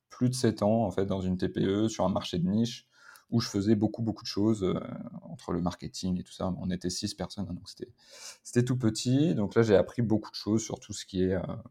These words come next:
vente, développement, business développement à l'international,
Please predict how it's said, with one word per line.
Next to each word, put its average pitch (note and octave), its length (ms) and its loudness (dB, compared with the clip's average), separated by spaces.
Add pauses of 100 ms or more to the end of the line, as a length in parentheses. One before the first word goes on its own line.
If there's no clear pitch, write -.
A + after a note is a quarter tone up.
(500)
vente, G2+ 340 8
développement, G2 720 4
business F#2+ 300 0
développement F2+ 500 -2
à E2 140 0
l'international, F2+ 720 -2